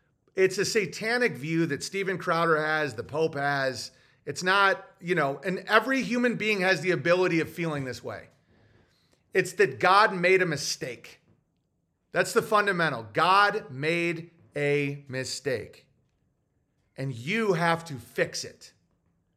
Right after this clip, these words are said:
That God is in all of us and he's a broken, fragmented. I've heard this explained exactly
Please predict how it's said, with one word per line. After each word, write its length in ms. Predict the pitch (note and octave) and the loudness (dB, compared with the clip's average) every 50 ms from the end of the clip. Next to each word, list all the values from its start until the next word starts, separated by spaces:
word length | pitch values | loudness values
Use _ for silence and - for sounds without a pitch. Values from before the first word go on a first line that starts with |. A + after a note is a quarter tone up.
| _ _ _ _ _ _ _ _ _ _ _ _ - | _ _ _ _ _ _ _ _ _ _ _ _ -6
That 180 | D3+ D3+ A2+ G#2 | -6 -6 -4 0
God 380 | - F3 F#3+ G#3 A3 A#3 A3 | 4 4 6 6 6 6 6
is 160 | F#3 C#3+ C3 | 4 4 2
in 100 | F#3 F#3+ | 2 4
all 320 | F3+ F3 F#3+ G3+ A3+ A#3+ A#3+ | 4 6 6 6 6 6 4
of 100 | A3+ A#3 | 6 6
us 380 | A#3 A#3+ A#3+ B3 A#3+ - - | 6 6 6 6 4 -2 -8
and 180 | A3+ - F#3 E3+ | -8 -6 -2 -2
he's 180 | E3 D#3 C3+ D#3+ | -2 0 0 -2
a 60 | C#3 | -2
broken, 640 | A2 G#2+ B2 C#3+ F3+ G3+ A3 A3 A#3 A#3 A3 G3+ F3 | -4 -2 0 2 4 4 4 2 0 -4 -4 -4 -8
fragmented. 840 | D#3+ - D#3+ D3+ F3 F#3 G3 G#3 G3+ F#3 F#3 F#3 F#3+ F#3 F3+ C3+ - - _ _ _ _ _ _ - | -10 -10 -4 -2 2 2 2 2 0 0 -2 -2 0 0 -2 -4 -6 -18 _ _ _ _ _ _ 0
I've 200 | - C#4+ C#4 - | 0 2 4 6
heard 200 | A3 A3+ B3 A#3+ | 6 6 6 6
this 160 | B3 - - | 0 -2 -2
explained 520 | A3+ - - - - G3+ G#3 G#3 G3+ F3+ | -4 -4 -6 -6 -4 -2 0 0 2 0
exactly 920 | F#3 - A#2 A2 A2+ A#2 G#2+ E3 F#3 F#3+ G3 F#3 F#3+ D3 C#3 A#2 F2+ - - | 0 0 -2 -6 -6 -2 2 4 6 6 6 4 0 -4 -6 -6 -8 -10 -18